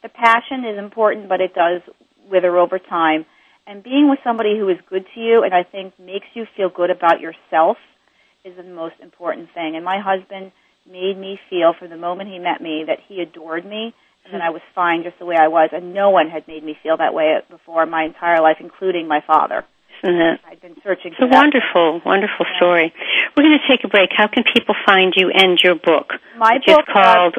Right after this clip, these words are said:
Speaker 2: Lost and Found?
Speaker 1: Lost and Found, L O S S, Lost and Found. It's available on Amazon, on barnes and noble dot com, and borders dot com. And my website is W W W dot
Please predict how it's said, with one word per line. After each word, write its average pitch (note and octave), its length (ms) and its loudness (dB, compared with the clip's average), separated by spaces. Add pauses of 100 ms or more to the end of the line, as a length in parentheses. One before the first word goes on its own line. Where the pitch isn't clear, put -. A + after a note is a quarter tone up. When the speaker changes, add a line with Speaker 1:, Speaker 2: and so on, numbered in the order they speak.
Speaker 2:
Lost F#3+ 580 2
and F#3+ 280 2
Found? C#3+ 240 0
Speaker 1:
Lost G3+ 220 4
and C4 120 -12
Found, F3 300 -2
L F#3+ 180 6
O B3+ 120 4
S G#3 220 4 (160)
S, F#3 240 4 (240)
Lost F#3 380 2
and C#4+ 180 -4
Found. E3+ 400 0
It's F3+ 140 -18
available G#3+ 460 0
on F#3+ 240 4
Amazon, A3 720 2
on F#3 180 -6
barnes F#3 300 0
and G#3+ 100 -12
noble G3+ 220 -2
dot G3+ 260 2
com, F#3 400 -4
and F#3+ 160 -12
borders F3 360 -4
dot E3+ 180 -2
com. E3 360 -2 (380)
And F#3+ 100 -20
my F#3 180 0
website F#3 600 2
is E3+ 60 -6 (100)
W F#3 300 -4
W F#3+ 340 -4
W F3+ 460 -2
dot E3+ 340 0